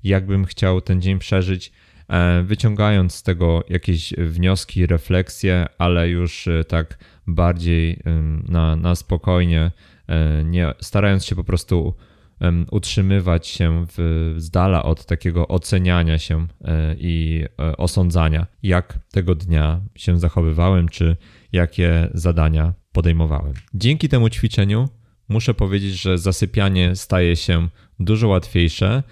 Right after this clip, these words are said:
Miałem, mm, w swoim życiu takie okresy, kiedy bardzo trudno mi się zasypiało, albo w nocy się często wybudzałem i nachodziły mnie takie uporczywe myśli,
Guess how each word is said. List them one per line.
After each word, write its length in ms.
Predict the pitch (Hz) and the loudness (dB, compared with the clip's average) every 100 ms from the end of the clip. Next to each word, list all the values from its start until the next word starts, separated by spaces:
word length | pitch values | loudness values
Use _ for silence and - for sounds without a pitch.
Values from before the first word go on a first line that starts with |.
| - | -4
Miałem, 540 | 101 110 107 95 92 - | 0 2 2 2 -2 -4
mm, 300 | 85 85 85 | -2 -2 -2
w 100 | - | -8
swoim 440 | - - 92 90 | -8 0 2 2
życiu 500 | 87 92 - 87 85 - 80 | 0 -2 0 0 0 -2 -4
takie 240 | - - | -2 -2
okresy, 480 | 90 - 92 92 - | -2 0 0 0 -2
kiedy 480 | - 82 85 82 80 | -2 0 2 2 0
bardzo 540 | 80 87 87 85 87 | 0 0 0 0 -2
trudno 320 | 85 98 92 87 | 0 -2 0 0
mi 100 | 85 | 0
się 120 | 82 | 0
zasypiało, 640 | 80 - 78 82 85 87 | 0 -2 0 2 2 2
albo 320 | 87 82 85 | 0 0 2
w 80 | 80 | 2
nocy 500 | 85 87 - 85 82 - - - _ | 2 0 0 0 0 -2 -12 -20 _
się 300 | - 90 82 | -6 0 0
często 360 | - 87 - 85 | 2 0 0 0
wybudzałem 760 | 82 85 82 87 87 82 82 - | 0 0 2 2 4 4 2 0
i 300 | 85 82 82 - - - | 2 2 0 -4 -18 -2
nachodziły 580 | 82 - 85 92 90 85 | 0 2 0 2 2 4
mnie 540 | 80 80 80 78 78 76 | 2 2 2 2 0 0
takie 580 | 78 - 82 80 78 78 | -2 0 0 2 0 -2
uporczywe 600 | - - 92 - 90 87 | 0 2 2 0 0 2
myśli, 640 | 92 90 - 80 80 80 | 2 0 0 2 2 0